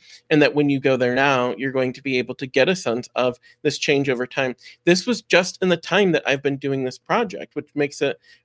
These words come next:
all the kind of cooler for me, and where it makes it really interesting to see other birthplaces trying to kind of commemorate or, uh, come to a different understanding of their figures. And there's all sorts of different alterations happening.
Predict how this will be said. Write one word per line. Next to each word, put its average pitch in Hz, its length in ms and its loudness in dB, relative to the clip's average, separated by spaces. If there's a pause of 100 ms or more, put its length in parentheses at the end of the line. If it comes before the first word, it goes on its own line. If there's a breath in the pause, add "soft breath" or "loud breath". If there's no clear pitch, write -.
all 170 120 6
the 160 100 6
kind 160 200 0
of 143 120 -4
cooler 247 340 2
for 139 160 -6
me, 90 240 -6 (440 soft breath)
and 180 220 2
where 170 380 6
it 151 120 0
makes 160 280 -2
it 151 160 -2
really 156 240 0
interesting 160 600 -6
to 147 100 -8
see - 280 -10
other 202 280 6
birthplaces 135 760 -8 (140)
trying 139 300 -4
to 139 260 -4 (380 soft breath)
kind 143 160 0
of 123 100 -4
commemorate 139 640 0
or, 131 440 0 (440)
uh, - 140 -10
come 156 160 2
to 151 120 0
a 143 40 4
different 135 300 -2
understanding 135 640 -2
of 123 140 -4
their 131 120 -2
figures. 123 480 -6
And 143 100 -2
there's 147 160 0 (120)
all 247 160 4
sorts 247 300 -2
of 143 180 -2
different 131 360 -2
alterations 127 720 -4
happening. 123 420 -6